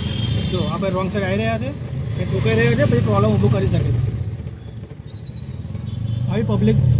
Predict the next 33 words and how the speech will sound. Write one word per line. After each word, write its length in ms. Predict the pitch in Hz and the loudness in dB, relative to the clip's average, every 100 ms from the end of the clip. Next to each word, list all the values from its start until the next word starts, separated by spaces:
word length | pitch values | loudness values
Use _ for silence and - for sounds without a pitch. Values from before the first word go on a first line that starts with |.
| - | 4
રોંગ 220 | 190 196 | 4 2
સાઈડ 160 | 196 | 2
બધી 180 | 190 185 | 0 0
આવી 160 | 180 165 | 0 0
રહી 100 | 147 | -2
છે. 200 | 139 135 | -2 -2
જો 120 | 170 - - - - - - - - - - | -2 -2 -2 -2 -2 0 0 0 0 2 2
શું 140 | - | 4
કરીશ, 180 | 202 - - - | 4 6 6 4
કોણ 180 | 196 | 4
સમજાવશે 400 | 208 156 151 - | 2 2 0 -2
આ 60 | - | -2
લોકો? 200 | - - - - - - - - - - - - - - | -2 -2 -2 -2 -2 -2 -2 0 0 0 -2 -2 0 2
જો 60 | 170 | 2
અમારા 240 | 175 175 | 2 4
ઘર 180 | 170 175 | 4 4
તરફ 220 | 180 180 | 4 4
જવાનો 320 | 175 180 180 | 4 4 4
રસ્તો 200 | 170 196 | 2 2
છે, 80 | 196 214 - - - - - - - - - - | 2 2 2 2 2 2 2 2 2 2 2 2
મેં 80 | 175 | 0
સેફલી 400 | - 180 - 180 | 2 2 4 4
ટર્ન 180 | 170 175 | 4 4
મારીને, 360 | 180 180 185 | 4 4 4
યુ 40 | - | 4
ટર્ન 300 | - - - | 6 6 6
મારીને 200 | - - | 6 6
ઘર 300 | - - - | 4 4 4
તરફ 120 | - | 4
જઈ 140 | - | 4
રહ્યો 200 | 131 - | 4 4
છું. 140 | - - - - - - - - - - - - - - - | 4 4 2 0 0 -2 -4 -6 -8 -8 -8 -8 -8 -8 -8
ઓકે, 280 | 294 - 262 | -8 -8 -8